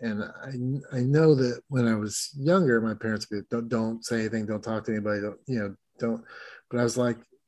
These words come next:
I heard him speak English. I'm like, "I'm gonna go over and just say I like his, I like his wheels." You know, <laughs> it's just like, it's how, how difficult is that,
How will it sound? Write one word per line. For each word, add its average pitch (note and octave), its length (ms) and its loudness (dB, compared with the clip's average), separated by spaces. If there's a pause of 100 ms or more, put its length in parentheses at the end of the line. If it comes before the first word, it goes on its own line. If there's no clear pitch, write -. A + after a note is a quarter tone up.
(180)
I D3 80 4
heard D3 180 8
him A#2 60 2
speak - 300 -2
English. G2 440 -6
I'm A2 120 0
like, G#2+ 160 0
"I'm C#3+ 120 2
gonna A2 140 2
go F#2+ 160 -2
over G2 200 -2
and F#2 100 -6
just F#2 160 -8
say G2 160 -2
I F#2+ 60 -2
like F#2+ 220 -4
his, F#2 140 -10 (160)
I A2 100 -2
like F#2+ 180 -4
his F2+ 120 -8
wheels." F#2 420 -4 (440)
You D#3 100 8
know, - 180 8 (100)
<laughs> - 120 -4
it's - 300 2
just - 120 -6
like, C#3+ 200 4 (420)
it's - 260 -8 (120)
how, F3 580 4
how F3 140 -2
difficult E3+ 520 2
is F#2+ 120 -6
that, G2+ 300 -4